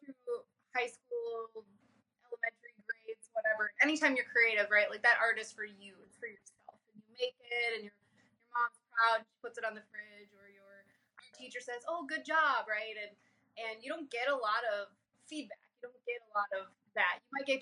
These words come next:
told, "Oh, like, you really love to draw. You're good at it. You're good at that." And then you get to college and someone tells you, "Maybe you're not the best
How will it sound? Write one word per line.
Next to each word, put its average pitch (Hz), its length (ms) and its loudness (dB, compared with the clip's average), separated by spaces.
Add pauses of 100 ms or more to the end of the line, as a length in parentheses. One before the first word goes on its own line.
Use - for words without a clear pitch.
told, 480 240 -6
"Oh, 415 160 -6
like, 233 320 4
you 269 80 -6
really 302 240 2
love 285 160 4
to - 80 -18
draw. 262 320 8
You're 226 160 -10
good 254 160 0
at 196 240 0
it. - 320 -12
You're 262 160 -8
good 269 160 4
at - 160 -6
that." - 240 -8 (400)
And 240 160 -20
then 240 240 -2
you 226 80 -10
get 247 160 -2
to 247 80 -14
college 247 500 2
and 208 160 -10
someone 226 220 -8
tells 233 280 -4
you, 220 120 -16 (240)
"Maybe 285 240 -6
you're 262 160 2
not 247 180 2
the 254 80 -2
best - 420 -4